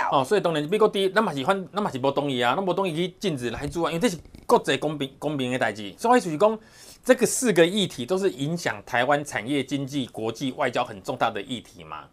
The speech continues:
所以咱今仔日爱勇敢的站出来，爱来呼吁讲大家都爱无同意。袂当哦，台湾的发展去互国民党的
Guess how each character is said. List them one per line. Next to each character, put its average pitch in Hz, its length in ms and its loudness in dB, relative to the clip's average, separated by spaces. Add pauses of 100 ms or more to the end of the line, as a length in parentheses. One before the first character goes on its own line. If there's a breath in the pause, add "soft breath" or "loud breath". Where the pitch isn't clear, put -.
(240 soft breath)
所 196 140 0
以 - 20 4
咱 214 80 2
今 208 100 2
仔 165 160 2
日 - 0 -
爱 180 160 2 (380)
勇 147 160 2
敢 131 160 -2
的 117 60 -4
站 151 260 4
出 147 200 -2
来， 107 100 2
爱 160 120 0
来 143 80 6
呼 135 140 2
吁 151 100 0
讲 147 160 -6
大 117 120 -2
家 110 80 -2
都 139 100 -8
爱 147 180 2
无 113 120 0
同 107 200 -4
意。 98 160 -10 (280 soft breath)
袂 135 180 0
当 214 180 8
哦， 123 300 2 (460 soft breath)
台 160 160 6
湾 139 100 4
的 135 80 0
发 196 120 4
展 147 360 4
去 190 140 4
互 123 80 4
国 180 240 -2
民 151 260 -4
党 160 240 4
的 139 100 2